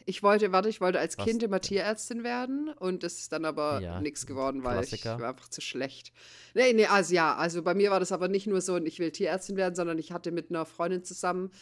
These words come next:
Speaker 1: ähm, schon wirklich so auf Millimeterpapier einen Hof gezeichnet, weil wir auch beides Pferdegirls waren,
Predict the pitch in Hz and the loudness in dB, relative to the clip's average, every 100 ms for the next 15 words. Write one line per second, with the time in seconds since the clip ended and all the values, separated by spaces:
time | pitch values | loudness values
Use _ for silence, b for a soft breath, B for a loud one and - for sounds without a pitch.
0 | B B B - 170 165 165 160 160 _ | B B B -4 0 2 2 -2 -6 _
1 | - - 170 160 156 175 170 - 175 156 | -10 -2 0 2 0 -2 -4 -4 -2 -2
2 | - 185 170 170 175 175 175 175 - 185 | -2 -2 0 2 2 2 -2 -4 -6 -2
3 | 175 170 170 B B 180 170 180 180 - | 0 0 -2 B B -4 -2 4 4 4
4 | 170 180 160 170 165 160 175 175 165 - | -4 -2 0 0 0 -2 0 0 0 -4
5 | 175 170 170 180 170 - 170 170 175 | -2 0 0 0 -2 -2 -4 -2 -4